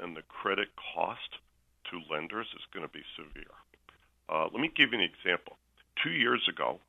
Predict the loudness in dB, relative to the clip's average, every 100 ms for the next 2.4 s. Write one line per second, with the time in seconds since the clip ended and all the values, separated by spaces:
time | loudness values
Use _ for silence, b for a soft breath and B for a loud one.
0 | _ -4 -2 6 6 6 2 2 2 -2
1 | -8 -8 -4 -2 -2 -4 -6 -8 -10 -10
2 | -10 -12 -12